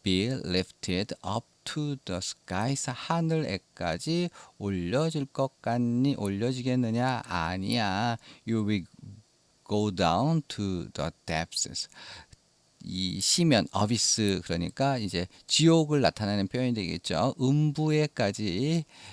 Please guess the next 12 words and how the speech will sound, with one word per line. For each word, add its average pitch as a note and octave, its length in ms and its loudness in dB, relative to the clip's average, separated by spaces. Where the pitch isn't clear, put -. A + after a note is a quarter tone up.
예, D#2+ 160 0
시면에까지 C3 1000 2
너 A#2+ 200 2
내려가게 F#2 640 -2
될 C3 200 -2
거야."라고 A2+ 720 -4
했고요. A2+ 520 -2
그 F#2+ 120 -8
다음에 G#2+ 420 0
후, F3+ 720 2
요렇게까지 G2+ 840 -6
해서 G#2+ 440 0